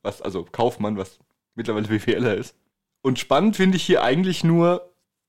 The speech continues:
weil dieser Absatz führt jetzt auch nicht sehr viel weiter, also es ist, äh, da kommt nichts mehr,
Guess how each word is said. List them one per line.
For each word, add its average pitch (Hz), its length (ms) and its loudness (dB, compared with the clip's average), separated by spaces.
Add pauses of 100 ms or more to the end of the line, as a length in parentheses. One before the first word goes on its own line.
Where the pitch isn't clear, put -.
(100)
weil 123 180 0
dieser 131 300 0
Absatz - 340 -4
führt - 260 0
jetzt 170 120 0
auch 131 120 0
nicht 160 160 -4
sehr 156 120 0
viel 120 220 -4
weiter, 143 560 0
also 117 180 -4
es 131 180 -10
ist, - 140 -16
äh, 107 120 -2
da 120 180 0
kommt 190 320 -4
nichts 120 260 -4
mehr, 120 320 -4